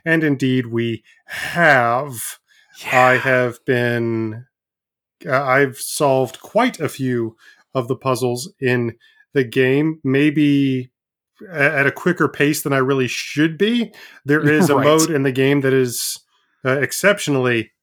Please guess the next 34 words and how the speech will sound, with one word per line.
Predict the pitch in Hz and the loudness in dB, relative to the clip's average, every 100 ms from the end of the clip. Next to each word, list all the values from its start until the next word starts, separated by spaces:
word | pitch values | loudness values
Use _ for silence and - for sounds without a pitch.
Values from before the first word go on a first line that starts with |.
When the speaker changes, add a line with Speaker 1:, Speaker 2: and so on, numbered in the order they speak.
| - | -8
Speaker 1:
addictive, | 120 135 123 - 151 175 - _ _ _ _ _ _ | -4 -2 -2 0 -2 -2 -8 _ _ _ _ _ _
but, | 147 135 123 - | -2 0 0 -4
uh, | 147 | -4
I've | 123 135 127 131 120 - - | -4 -2 0 0 -2 -12 -12
certainly | - 160 143 131 | -4 -2 0 0
been | 139 | 2
enjoying | 131 113 139 127 120 | 0 0 0 0 0
my | 117 110 | -2 -2
time | 131 117 113 113 | -2 -2 -2 -4
with, | 113 - _ | -6 -8 _
with | 131 - | -4 -2
Pic | 135 127 | -4 -4
Tui | - 127 117 | -2 -4 -4
quite | - 131 120 | -4 -2 -2
a | |
bit. | 120 127 | -2 -2
I | 131 | -2
became | 127 127 151 147 131 - - - | -2 -2 0 0 -2 -12 -20 -4
a | 135 | -4
fan | - 156 165 | 0 0 2
of | 147 | 0
Picross | 165 160 170 - | -2 -2 0 0
just | - 180 - | -2 -2 -2
this | 180 180 | -4 -2
year, | 143 190 180 139 151 | -2 2 2 0 -4
as | 139 131 120 - | -2 0 -2 -4
a | 147 | -4
matter | 131 127 123 | 0 0 0
of | 113 | -2
fact, | 135 127 139 | -2 -2 -2
with | 139 | -4
the | |
release | 135 135 135 | 0 -2 -2
of | 147 135 127 | -2 -2 -4